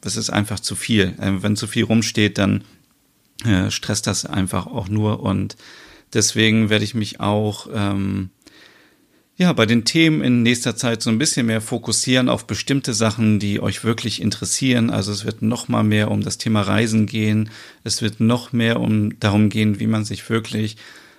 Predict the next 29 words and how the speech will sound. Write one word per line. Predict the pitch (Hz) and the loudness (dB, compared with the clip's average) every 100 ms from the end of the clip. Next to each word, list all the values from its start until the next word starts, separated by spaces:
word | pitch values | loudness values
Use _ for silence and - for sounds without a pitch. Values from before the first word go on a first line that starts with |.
| _ | _
das | 113 104 | 2 2
skandinavische | - 110 113 104 101 110 113 | 4 4 6 4 2 0 2
Lebensgefühl | 110 113 120 - 107 120 107 | 2 4 2 -2 -4 0 2
nach | 95 110 | 2 2
Hause | 147 156 110 | 2 2 2
holen | 113 110 | 2 2
kann. | 117 113 | 0 0
Und | 104 | 0
dafür | 107 117 | -2 -4
steht | 101 123 113 | -4 -4 0
ja | 110 | 0
auch | 107 | 0
mein | 104 101 | 0 -2
Podcast. | - 104 - - 98 98 - - - - - | -2 -4 -4 0 0 0 -6 -14 -20 -18 -2
Der | 101 | -2
Podcast | 92 104 - 98 92 | 0 -4 -2 -4 -2
soll | 101 107 | 0 0
euch | 110 - | -2 -4
unterhalten, | 107 98 95 110 113 113 107 | -4 0 2 2 2 0 2
er | 110 | 0
soll | 101 107 | 0 -2
euch | 107 - - | -2 -4 -2
informieren. | 110 110 104 107 120 117 | -2 0 0 2 0 0
Es | 107 | -2
soll | 104 | -2
jetzt | 101 - | -2 -2
nicht | 123 - | -2 -2
so | - | -2
ein | 113 107 110 | 0 2 0